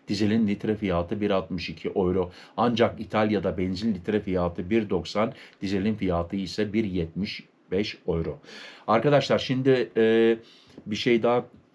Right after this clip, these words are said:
kendim katmak istiyorum. İsviçre'de oturduğum için İsviçre'den geçecek olursanız sizi uyarmak istiyorum. İsviçre'de pahalı arkadaşlar. E, şu anda bugünün tarihine göre, e, bu fiyatlar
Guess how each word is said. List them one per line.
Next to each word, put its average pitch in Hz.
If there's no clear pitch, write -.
kendim 117
katmak 104
istiyorum. 101
İsviçre'de 104
oturduğum 104
için 139
İsviçre'den 120
geçecek 117
olursanız 123
sizi 110
uyarmak 107
istiyorum. 117
İsviçre'de 123
pahalı 95
arkadaşlar. 80
E, 95
şu -
anda 123
bugünün 117
tarihine 107
göre, 110
e, 104
bu 165
fiyatlar 110